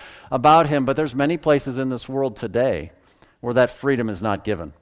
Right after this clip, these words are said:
There's many places in this world today where if you proclaim Jesus as publicly as we are this morning, that they will seek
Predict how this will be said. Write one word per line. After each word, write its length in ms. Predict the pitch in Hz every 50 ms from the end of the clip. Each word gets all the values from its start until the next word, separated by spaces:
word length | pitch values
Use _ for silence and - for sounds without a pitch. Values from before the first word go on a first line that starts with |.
| _ _ _ _ _ _ _ _ _ _ _ - _ -
There's 160 | 147 143 120
many 220 | 127 160 175 190
places 380 | 165 - 180 175 170 - 156 151
in 100 | 160 156
this 180 | 151 143 - -
world 260 | 147 147 147 147 -
today 380 | - 139 117 139 143 147 143
where 220 | 135 123 127 123 120
if 100 | 113 -
you 160 | 127 147 170
proclaim 540 | 160 - - 147 - - 165 160 151 151 127
Jesus 500 | 113 123 139 143 135 123 131 110 - 127
as 140 | 120 104 -
publicly 560 | - - 151 147 139 143 - 139 139 135 131
as 120 | 127 104
we 200 | 110 131 139 135
are 160 | 127 123 123
this 200 | 123 117 - -
morning, 480 | 131 127 131 135 131 123 107 98 98 92 - _ _ _ - _ _ -
that 200 | 123 127 - -
they 120 | 135 139
will 160 | 147 135 127 120
seek 560 | - - - 151 147 139 - - - -